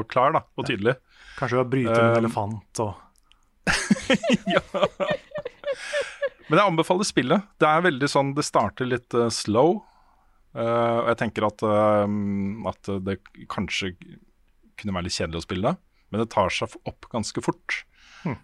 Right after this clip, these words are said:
Speaker 1: eh, og blir ganske spennende. Og så er det koselig å sitte liksom og bare peke og klikke og, eh, spille et klassisk adventure-spill igjen. Så, eh, det har vært et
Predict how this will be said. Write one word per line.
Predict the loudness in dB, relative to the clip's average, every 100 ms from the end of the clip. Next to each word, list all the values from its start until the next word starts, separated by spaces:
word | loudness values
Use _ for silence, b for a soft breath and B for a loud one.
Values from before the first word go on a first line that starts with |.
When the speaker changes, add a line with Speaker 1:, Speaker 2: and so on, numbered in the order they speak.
| -6
Speaker 1:
eh, | 0 0 0
og | 0
blir | 0
ganske | 0 -2
spennende. | 0 0 2 -2 -4
Og | -8 -2
så | 2
er | 2 2
det | 0 0
koselig | -4 -6 -6 -4 -4
å |
sitte | -4 -8 -8 -6
liksom | -4 -4 -6 -8 B B B B B -20 -6
og |
bare | -2 0 -2 -6 -14 -4
peke | -2 0 -4
og | -4
klikke | -6 -6 -4
og, | -2 0 0 -2 -10 -14
eh, | -10 -6 -6 -8
spille | -6 -4 -4
et | -6 -10
klassisk | -8 -6 -6 -6
adventure-spill | -6 -6 -6 -6 -4 -2
igjen. | -2 -4 _ b b b b _
Så, | -14 -6 -2 0
eh, | 0 0 -2
det | -2 -4
har | -4
vært | -8
et | -12